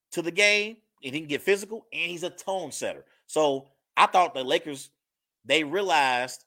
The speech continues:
what they lacked last year, and they brought in Patrick Beverley to help them defensively.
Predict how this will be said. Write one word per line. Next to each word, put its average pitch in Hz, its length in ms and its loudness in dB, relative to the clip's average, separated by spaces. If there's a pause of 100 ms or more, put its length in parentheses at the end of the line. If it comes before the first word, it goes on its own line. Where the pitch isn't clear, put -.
what 143 200 -4
they 131 140 -2
lacked 135 560 -2
last 123 400 -2
year, 87 240 -14 (420)
and 113 80 -10
they 120 80 -4
brought 147 300 0
in 151 120 -6
Patrick 139 280 -4
Beverley 113 460 -8 (340)
to 131 140 -12
help 131 220 -2
them 117 240 -12
defensively. 113 520 -14